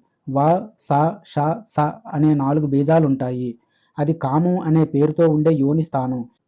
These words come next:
అది సిద్ధుల చేత సంస్కరించబడేది. ఆ యోని మధ్యలో పశ్చిమాభిముఖంగా ఒక చిన్న లింగం ఉంటుంది. ఆ లింగం అగ్రభాగంలో ఒక మణి ఉంటుంది.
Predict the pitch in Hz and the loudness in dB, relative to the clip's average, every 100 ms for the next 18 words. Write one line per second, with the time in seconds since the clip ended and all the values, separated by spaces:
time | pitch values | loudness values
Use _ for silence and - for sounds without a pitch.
0 | - 151 147 170 202 _ - 135 170 175 | -4 0 2 0 -2 _ -6 0 2 2
1 | 170 165 170 190 - 139 143 170 165 160 | 2 2 0 -4 -2 -2 0 2 2 2
2 | 160 139 139 135 131 131 - 143 143 139 | 2 2 2 0 -2 -6 -2 2 4 2
3 | 147 175 156 127 143 143 147 - _ _ | 2 2 2 2 2 2 0 -4 _ _
4 | _ - 135 - 151 156 156 156 143 135 | _ -4 -4 2 4 4 4 2 2 0
5 | 135 135 139 - - 143 - 139 160 139 | 0 0 -2 -6 -8 -8 -2 0 2 2
6 | 147 170 135 123 120 120 120 - _ _ | 2 2 2 0 -4 -4 -8 -12 _ _
7 | _ _ _ 214 147 151 143 143 175 170 | _ _ _ -4 0 2 2 2 2 0
8 | 135 127 156 156 151 151 143 147 151 147 | -2 -2 2 4 4 2 0 0 -4 -6
9 | 139 139 139 170 151 139 131 131 123 | -4 0 2 2 2 0 -4 -6 -8